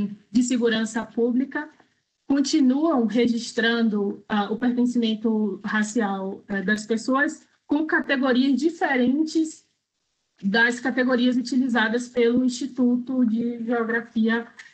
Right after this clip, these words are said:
eh, e Estatística, né? Instituto Brasileiro de Geografia e Estatística, que é a autoridade que determina a maneira segundo a qual a população brasileira,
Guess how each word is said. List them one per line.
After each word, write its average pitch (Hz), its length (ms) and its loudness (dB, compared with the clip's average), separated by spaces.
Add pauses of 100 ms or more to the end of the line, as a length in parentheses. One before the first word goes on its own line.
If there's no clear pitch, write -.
eh, 220 300 0
e 247 80 4
Estatística, 247 720 -2
né? 208 80 2
Instituto 226 300 -2
Brasileiro 220 480 2
de 202 60 -2
Geografia 226 360 -2
e 233 100 -2
Estatística, 262 520 -2
que 294 140 -4
é 254 100 2
a 240 80 4
autoridade 240 760 0
que 254 140 -4
determina 240 580 0
a 247 40 2
maneira 247 420 2
segundo 233 340 -4
a 285 80 -2
qual 226 340 -2 (260)
a 233 100 -2
população 247 560 0
brasileira, 240 640 2